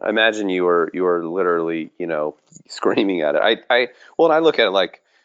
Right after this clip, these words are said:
you. So the question I wanted to ask you, which will be the, we can, we can, <laughs> this will be such a large, broad question that I know <laughs> I,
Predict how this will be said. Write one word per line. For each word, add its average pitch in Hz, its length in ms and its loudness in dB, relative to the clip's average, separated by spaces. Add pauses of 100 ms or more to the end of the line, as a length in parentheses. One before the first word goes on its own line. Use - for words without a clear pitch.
you. 120 240 -2
So - 180 2
the 107 100 2
question 143 340 0
I - 20 0
wanted 92 200 0
to 90 60 2
ask 110 280 -4
you, 73 160 -8
which 76 200 -10
will 80 220 -8
be 82 160 -10
the, 76 340 -8
we 90 140 -8
can, 92 240 -18 (340)
we 92 60 -8
can, 101 300 -6
<laughs> 113 220 0
this 92 200 0
will 104 80 2
be 104 280 2
such 95 260 -2
a 90 60 2
large, 90 420 0
broad 90 260 0
question 85 380 -4
that 78 100 -4
I 76 80 -2
know 90 220 0
<laughs> - 20 -16
I, 113 220 2